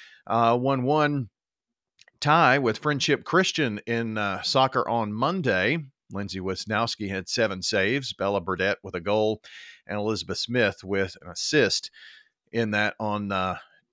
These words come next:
Tuesday. On the twenty-sixth, it was M T C S with an eight one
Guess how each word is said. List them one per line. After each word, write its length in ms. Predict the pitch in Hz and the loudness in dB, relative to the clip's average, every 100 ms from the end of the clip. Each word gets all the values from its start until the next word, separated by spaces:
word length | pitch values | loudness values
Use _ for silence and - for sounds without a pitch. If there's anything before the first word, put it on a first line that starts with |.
| _ _ - | _ _ -4
Tuesday. 680 | 127 120 110 113 101 127 151 | 0 0 2 2 4 2 0
On 160 | 104 | -4
the 100 | 98 | -4
twenty-sixth, 960 | - 127 123 110 - 196 156 147 - - - | -4 -2 -2 -2 0 4 4 4 -4 -4 2
it 200 | 120 - | 2 2
was 180 | 120 123 | 0 0
M 140 | 120 | -2
T 180 | 127 113 | -4 -2
C 240 | - 117 | 2 4
S 240 | 127 135 - | 6 4 0
with 140 | 113 | -2
an 80 | 104 | 0
eight 240 | 143 147 | 2 0
one 400 | 127 127 160 165 | -2 2 2 4